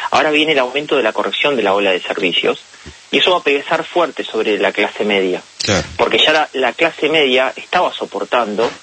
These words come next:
Speaker 1: eh, un nivel de ingreso que requería para seguir manteniéndose dentro de ese nivel socioeconómico muy importante. Bueno,
Speaker 2: Ujú.
Speaker 1: todos estos saltos van a generar que mucha clase media pase a ser clase media vulnerable. Y ahí hay un dato, quiero ver, quiero,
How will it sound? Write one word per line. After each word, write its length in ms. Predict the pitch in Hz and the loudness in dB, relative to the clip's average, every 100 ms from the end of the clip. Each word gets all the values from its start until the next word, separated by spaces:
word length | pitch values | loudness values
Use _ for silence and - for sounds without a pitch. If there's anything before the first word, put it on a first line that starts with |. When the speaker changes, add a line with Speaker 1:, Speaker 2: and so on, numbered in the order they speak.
| - - | -20 -6
Speaker 1:
eh, 320 | - 110 110 - | 0 2 2 0
un 240 | 131 127 | -2 0
nivel 280 | 120 151 170 | 2 2 2
de 60 | 131 | 0
ingreso 480 | 120 143 143 110 101 | 0 0 0 -4 -4
que 140 | 101 | -2
requería 480 | 95 92 104 127 107 | -2 0 2 2 2
para 260 | 104 98 - - - - | 0 0 -4 -14 -18 -2
seguir 280 | 110 196 151 | 2 2 0
manteniéndose 840 | 113 95 95 107 120 113 104 113 | -6 -6 -6 -4 -2 -2 0 2
dentro 380 | 113 113 110 104 | 2 0 0 0
de 80 | 107 | 0
ese 160 | - | -2
nivel 260 | 101 107 113 | 0 0 2
socioeconómico 920 | 113 143 131 165 147 143 147 196 202 - - - | 2 0 0 0 2 0 0 0 -2 -14 -20 -4
muy 180 | 175 180 | 0 2
importante. 500 | 127 - 85 - - | 0 -2 -6 -4 0
Bueno, 240 | 123 95 | 0 0
Speaker 2:
Ujú. 240 | 92 95 82 - - | 0 -2 -2 -10 0
Speaker 1:
todos 240 | 254 240 | 0 0
estos 240 | 226 185 - | -2 0 2
saltos 480 | 165 190 143 220 - - - | 0 2 -2 -2 -10 -16 -2
van 140 | 143 | -2
a 40 | 147 | 0
generar 500 | - 110 107 131 165 | 0 2 2 2 0
que 120 | 107 | -2
mucha 260 | 139 170 | 0 0
clase 280 | 165 165 196 | 0 0 2
media 280 | 185 185 175 | 2 4 2
pase 260 | - - 160 | 0 -2 -4
a 40 | |
ser 220 | - 160 | -2 -2
clase 280 | 147 131 117 | 0 -2 -2
media 260 | 113 113 107 | 0 2 2
vulnerable. 600 | 104 98 95 87 90 - - - - - | 2 2 2 0 -2 -6 -8 -8 -8 0
Y 80 | |
ahí 240 | 156 233 254 | 2 2 0
hay 140 | 151 156 | -2 0
un 120 | 143 | 0
dato, 360 | 180 202 196 - - - - - | 0 0 -2 -6 -20 -20 -14 -2
quiero 220 | 180 175 | 2 2
ver, 160 | 175 160 - | 0 -6 -2
quiero, 180 | 180 | -2